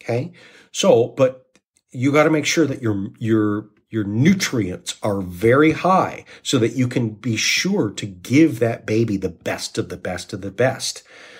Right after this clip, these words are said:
So, number one, what's the first thing? You are building bones. Not only are you building your own bones, but you wanna build these babies' bones.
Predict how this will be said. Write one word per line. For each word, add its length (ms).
So, 420
number 520
one, 360
what's 160
the 100
first 340
thing? 220
You 200
are 100
building 500
bones. 800
Not 200
only 240
are 40
you 180
building 320
your 240
own 280
bones, 400
but 180
you 60
wanna 140
build 220
these 160
babies' 500
bones. 480